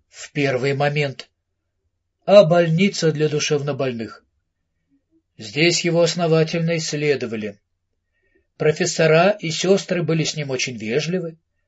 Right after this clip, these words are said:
Они не смеялись над ним, не ругали его.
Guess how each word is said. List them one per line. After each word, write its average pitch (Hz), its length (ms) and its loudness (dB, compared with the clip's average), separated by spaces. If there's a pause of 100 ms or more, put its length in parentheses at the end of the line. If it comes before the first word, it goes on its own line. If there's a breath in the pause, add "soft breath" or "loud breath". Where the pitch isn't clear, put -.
(340)
Они 247 240 2
не 254 80 -2
смеялись 262 600 2
над 127 180 -4
ним, 110 260 -8 (320)
не 226 260 4
ругали 175 440 2
его. 101 480 -10